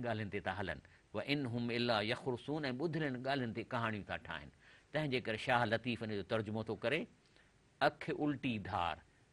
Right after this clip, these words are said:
وئون ابتو آمسي. معنيٰ جيڪڏهن آ-، آ-، آ-، آ-، آ-، آم هيئن ٿو وهي ته تون الٽو وهه، جي لهوارو لوڪ وهي ته تون اونچو وهه اوڀار، منجهان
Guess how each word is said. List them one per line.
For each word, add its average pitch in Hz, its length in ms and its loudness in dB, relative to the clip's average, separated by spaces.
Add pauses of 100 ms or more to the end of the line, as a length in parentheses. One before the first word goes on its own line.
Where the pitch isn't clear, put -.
(120)
وئون 135 440 2 (140)
ابتو 143 360 6 (180)
آمسي. 98 340 -2 (580)
معنيٰ 135 220 8
جيڪڏهن 156 240 6
آ-، 135 240 8 (140)
آ-، 156 120 6 (140)
آ-، 147 80 6
آ-، 151 160 6 (120)
آ-، 120 140 6 (200)
آم 160 120 6
هيئن 143 340 6
ٿو 160 120 8
وهي 156 320 10
ته - 20 4
تون 165 240 4 (460)
الٽو 165 320 8
وهه، 92 180 4 (440)
جي 139 100 8
لهوارو 175 640 10
لوڪ 165 460 6
وهي 151 320 6
ته 165 40 4 (100)
تون 156 200 -2
اونچو 185 360 4 (140)
وهه 151 140 10 (140)
اوڀار، 127 420 10 (1120)
منجهان 147 400 8